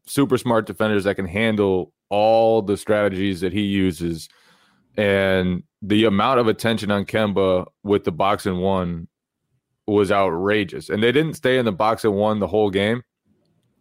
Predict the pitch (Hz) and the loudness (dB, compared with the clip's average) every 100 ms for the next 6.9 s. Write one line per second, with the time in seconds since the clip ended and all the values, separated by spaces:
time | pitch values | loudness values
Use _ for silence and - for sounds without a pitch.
0 | _ _ - 107 104 95 - _ _ _ | _ _ 0 2 2 0 -4 _ _ _
1 | _ _ _ 110 110 131 165 170 185 175 | _ _ _ -4 0 2 2 2 2 2
2 | 147 120 104 _ _ - 139 131 - 104 | 2 0 -6 _ _ -6 -2 -2 -2 -2
3 | 120 127 123 123 113 110 95 - - 107 | -2 0 2 2 4 4 2 -8 -6 -2
4 | 101 113 - - 123 113 110 95 117 123 | 0 -2 -4 -6 -2 0 0 0 0 0
5 | 117 110 110 107 - 101 101 104 - - | 0 2 2 0 0 0 0 -2 -6 -10
6 | 107 117 - 113 110 110 104 101 - | -4 -2 0 0 2 2 2 0 -2